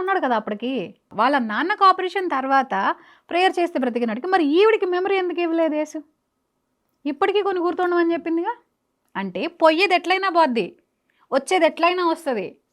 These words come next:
పోయేదాన్ని ఆపలేము, వచ్చేదాన్ని ఆపలేము. దాన్ని తీసుకెళ్ళి ఇది మా దేవుడి మహిమ, ఇది మా యేసు మహిమ, మా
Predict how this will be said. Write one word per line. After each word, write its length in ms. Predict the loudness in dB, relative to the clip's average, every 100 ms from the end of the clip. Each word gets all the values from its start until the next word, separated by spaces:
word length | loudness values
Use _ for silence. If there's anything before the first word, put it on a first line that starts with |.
| 2
పోయేదాన్ని 640 | 4 6 6 4 4 2 2
ఆపలేము, 380 | 4 2 0 0 -2
వచ్చేదాన్ని 580 | 0 -2 -2 -2 -2 0
ఆపలేము. 400 | 0 0 -2 -2 -4 -6 -4
దాన్ని 460 | -2 0 0 0 -2
తీసుకెళ్ళి 680 | -4 -6 -2 0 0 -2 -6 -8 _ _ -4
ఇది 120 | 0 2
మా 140 | 4 2 2
దేవుడి 320 | 0 2 0 -2
మహిమ, 280 | -4 -6 -4 -2 -2 -4
ఇది 120 | -2 0
మా 80 | 0 2
యేసు 240 | 2 0 -2 -6
మహిమ, 320 | -6 -8 -6 -6 -6 -8 -10 -4
మా 80 | 0